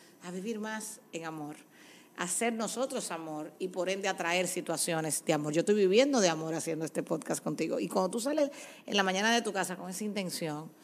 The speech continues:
cada situación que te pasa en el día se convierte en una complicidad para tú vivir mejor,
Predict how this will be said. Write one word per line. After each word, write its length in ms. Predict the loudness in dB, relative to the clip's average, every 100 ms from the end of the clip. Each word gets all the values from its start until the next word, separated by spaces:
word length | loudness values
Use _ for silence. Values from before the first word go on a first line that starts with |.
| -20 -20 -20 -4
cada 260 | 0 2
situación 500 | 2 2 2 2 0
que 100 | 0
te 120 | 0 0
pasa 300 | 0 0 0
en 100 | 0
el 240 | -2 0
día 280 | 2 2 0
se 140 | -2
convierte 420 | -4 0 0 0
en 80 | 0
una 180 | 0 0
complicidad 1000 | -2 0 0 0 -2 0 0 0 0 -4 -12 -20 -20 -20 _ -20 -20 -20 -20 -20 -20 4
para 480 | 8 10 8 4 0
tú 140 | 0
vivir 300 | 2 2 2
mejor, 380 | 0 -6 -8 -10